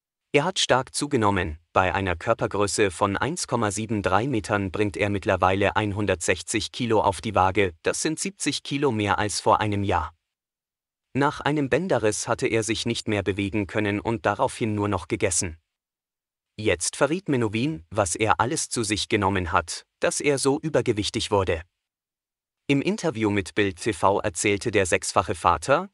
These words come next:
dass er wegen seiner Diabeteserkrankung ohnehin schneller zunehme.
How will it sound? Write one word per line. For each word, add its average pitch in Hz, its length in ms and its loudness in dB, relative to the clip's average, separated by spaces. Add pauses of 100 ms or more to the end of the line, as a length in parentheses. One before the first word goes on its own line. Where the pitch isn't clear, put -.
(100)
dass 170 200 0
er 147 200 2
wegen 147 260 0
seiner 117 300 0
Diabeteserkrankung 104 1120 -2
ohnehin 101 360 0
schneller 95 380 0
zunehme. 98 480 -2